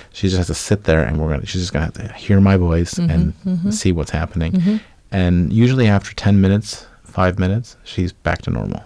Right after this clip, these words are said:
Speaker 2: Yeah, yeah.
Speaker 1: Um,
Speaker 2: That's
Speaker 1: I don't know if
Speaker 2: great.
Speaker 1: that's the right way or wrong
Speaker 2: Well,
Speaker 1: way, but
Speaker 2: no,
Speaker 1: that's
Speaker 2: I
Speaker 1: the
Speaker 2: th-, I
Speaker 1: way
Speaker 2: think, I think,
Speaker 1: it's
Speaker 2: I
Speaker 1: my
Speaker 2: think
Speaker 1: way.
Speaker 2: you, you're both really attuned to her needs of, of,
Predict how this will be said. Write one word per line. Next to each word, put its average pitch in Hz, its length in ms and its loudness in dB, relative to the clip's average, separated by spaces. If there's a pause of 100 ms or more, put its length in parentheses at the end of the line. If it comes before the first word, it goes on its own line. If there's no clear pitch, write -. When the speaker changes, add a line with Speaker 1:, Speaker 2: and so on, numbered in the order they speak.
Speaker 2:
Yeah, 214 180 0 (260)
yeah. 196 240 -4 (240)
Speaker 1:
Um, - 600 -6 (160)
Speaker 2:
That's 98 100 2
Speaker 1:
I 95 40 4
don't 104 100 6
know 107 60 8
if 98 60 6
Speaker 2:
great. 113 80 6
Speaker 1:
that's - 100 -2
the 98 80 4
right 95 180 6
way 107 120 6
or 104 100 4
wrong 101 180 6
Speaker 2:
Well, 104 100 6
Speaker 1:
way, 110 220 4
but 104 160 2
Speaker 2:
no, 98 120 6
Speaker 1:
that's - 120 4
Speaker 2:
I - 40 4
Speaker 1:
the 98 60 4
Speaker 2:
th-, 98 100 6
I - 60 6
Speaker 1:
way - 40 6 (100)
Speaker 2:
think, - 120 0
I 190 80 6
think, 214 140 6
Speaker 1:
it's - 140 -4
Speaker 2:
I - 80 4
Speaker 1:
my 190 60 4
Speaker 2:
think 208 160 8
Speaker 1:
way. - 60 -2
Speaker 2:
you, 175 180 0
you're 190 140 4
both 202 240 6
really 185 360 6
attuned 180 540 4
to 156 240 0
her 151 160 0
needs 156 420 2
of, 147 180 2
of, - 300 -4